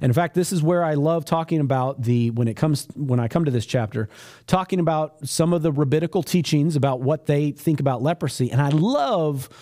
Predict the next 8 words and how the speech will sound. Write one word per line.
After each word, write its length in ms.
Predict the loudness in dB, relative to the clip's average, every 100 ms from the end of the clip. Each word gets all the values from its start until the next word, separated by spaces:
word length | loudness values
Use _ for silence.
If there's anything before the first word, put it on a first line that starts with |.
| -20 -2
what 180 | -2 0
they 140 | 0
say. 220 | -2 -4 -2
Even 280 | 0 2
though 180 | 0 0
our, 320 | 0 0 -2
our, 380 | -2 0 0 -4 -4
our 280 | -2 0